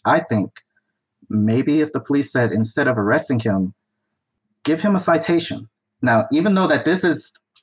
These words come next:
still not fair,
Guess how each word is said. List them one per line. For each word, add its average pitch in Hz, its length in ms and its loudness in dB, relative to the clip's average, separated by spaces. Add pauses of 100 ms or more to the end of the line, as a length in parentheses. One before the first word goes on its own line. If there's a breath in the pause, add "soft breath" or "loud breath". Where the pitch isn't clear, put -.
(180)
still 151 640 -2 (400)
not 120 560 2
fair, 185 360 -2